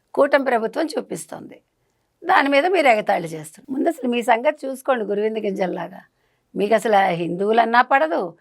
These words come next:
హిందూ సంప్రదాయాలన్నా పడదు, మళ్ళీ వాళ్ళ డబ్బులు మాత్రం కావాలి.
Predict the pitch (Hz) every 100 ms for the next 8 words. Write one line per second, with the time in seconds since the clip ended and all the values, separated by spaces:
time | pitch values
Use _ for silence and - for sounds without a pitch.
0 | _ _ - 196 214 226 196 208 226 233
1 | 233 240 247 262 269 285 254 - _ _
2 | - 359 339 277 254 247 247 208 - 320
3 | 359 165